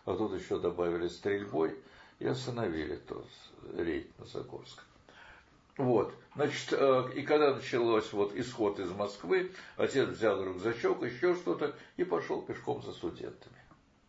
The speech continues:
оставив троих детей и маму на пятом месяце в Сергиевом Посаде. Я помню, планировали, с кем бежать, убегать, как уходить от немцев.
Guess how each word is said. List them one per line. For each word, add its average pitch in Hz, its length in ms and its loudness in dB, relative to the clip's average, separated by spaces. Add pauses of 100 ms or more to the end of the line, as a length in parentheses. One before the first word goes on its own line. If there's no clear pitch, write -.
(640)
оставив 98 560 2 (280)
троих 95 400 0
детей 113 600 2
и - 140 -10 (280)
маму 120 340 2
на 85 120 -4
пятом 95 480 -2
месяце - 520 -14 (1160)
в - 60 -16
Сергиевом 90 420 0
Посаде. - 540 -6 (380)
Я 185 160 6
помню, 175 420 6
планировали, 123 640 4
с - 180 -6
кем - 260 2
бежать, 131 600 6
убегать, 120 720 4
как 151 300 6
уходить 131 520 -2
от 110 160 -6
немцев. - 420 -8